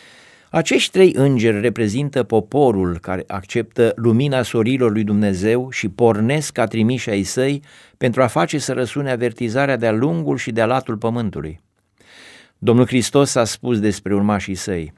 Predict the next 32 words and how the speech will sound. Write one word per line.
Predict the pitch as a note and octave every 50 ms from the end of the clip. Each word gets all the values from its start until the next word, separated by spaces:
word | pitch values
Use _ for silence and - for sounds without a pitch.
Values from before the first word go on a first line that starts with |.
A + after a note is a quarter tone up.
| _ _ _ _
„Voi | G#2+ A#2 E3+ G3 F#3
sunteți | D#3 - D3+ B2+ G#2+ - C#3+ C#3+ A#2 A#2+
lumina | A#2+ A#2 A2 A#2 A#2+ A2+ G#2+ G2+
lumii.” | G2 G2+ F#2+ E2+ E2 D#2 D2+ - _ _ _ _ _ _ _ _ _ _ _ _ _ _ _ _ _
Tuturor | _ - E3+ - F#3 F3 E3 D3+ B2 G#2
sufletelor | - B2 G#2+ F2 G2 F#2 - F2+ F2 F2+ F2+ F2
care | - G2+ G2 F#2+
îl | G2 F#2
acceptă | G2+ G2 - - - C#3 C3 - - A2+
pe | F2+ - G2
Domnul | F2+ G#2+ G#2 G#2 G2+
Hristos, | G2+ F#2+ F2+ - - A#2 G#2 F2+ - - - - _ _ _ _ _ _ _ _ _ _ _ _
crucea | - G2+ A#2+ B2 - - A#2+ A2
Calvarului | - A#2 G#2+ G2+ F#2+ F2+ A2+ A#2+ B2 B2 A#2+ A2+ A2 A2 G2+
le | F#2+ G2
spune: | F#2 - - _ F#2+ F#2+ F2 E2 D#2+ D#2+ _ _ _ _ _ _ _ _ _ _ _ _ _ _
„Aveți | _ - - F#3+ A3+ G#3+ -
în | G3+ F3+
vedere | D#3 D#3 C3+ A#2+ C#3+ C3+ B2 A2+
valoarea | G2+ G#2 G#2 G2+ A2 A2+ G#2+ G2+ F#2+
unui | F#2+ F#2+ F#2 F2+
suflet. | E2+ - G2+ F#2 - - - D2+ D2 _ _ _ _ _ _ _ _ _ _ _ _
Duceți-vă | - F3 F3 - G#3+ G3+ - - E3 D3+ D3+
în | C#3
toată | B2+ - D#3 D3 C#3 -
lumea | A#2+ A#2 B2 A#2 G2+ G2 F#2+
și | F2+ - F#2+
propovăduiți | - - G#2+ G2+ - G#2 F#2+ F#2+ G#2 G2 G#2 A2+ G2+ - G#2+
Evanghelia | G2 F#2 G2+ G2 F#2+ F#2 G#2+ A2 G#2 G2 F#2+
la | F#2+ G2
orice | A2+ A#2 G#2 G2 - F#2+
făptură.” | F#2 - G#2 F#2 - _ - F2+ F2 E2 - F#2+